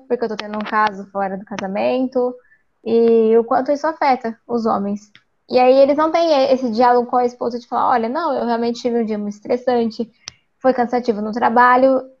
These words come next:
e hoje eu não tô afim, ué", né? Porque já vai vir o julgamento de, "Você tá tendo um caso". E é onde eles buscam.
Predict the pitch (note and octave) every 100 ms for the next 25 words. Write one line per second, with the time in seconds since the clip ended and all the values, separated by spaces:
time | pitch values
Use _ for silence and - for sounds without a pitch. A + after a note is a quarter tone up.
0 | _ _ _ - C#4+ D4 D4 C#4+ C#4+ D#4
1 | D4+ D#4 F4+ F#4 E4 G4+ - B4 G4 B4+
2 | G4 G3+ G#3 _ _ - G#3+ A3 A#3+ _
3 | _ _ _ _ _ _ - B3 B3 B3
4 | C4 B3+ - B3+ C4+ C#4 C#4 C4 C4 C4
5 | C4 B3+ B3 B3 B3+ G#3+ G#3+ A3 - A3+
6 | A3+ A#3+ B3+ A3+ G#3 G#3+ G#3+ _ _ _
7 | _ _ _ _ - B3+ B3 A#3+ B3 C4
8 | A#3+ B3+ C#4+ -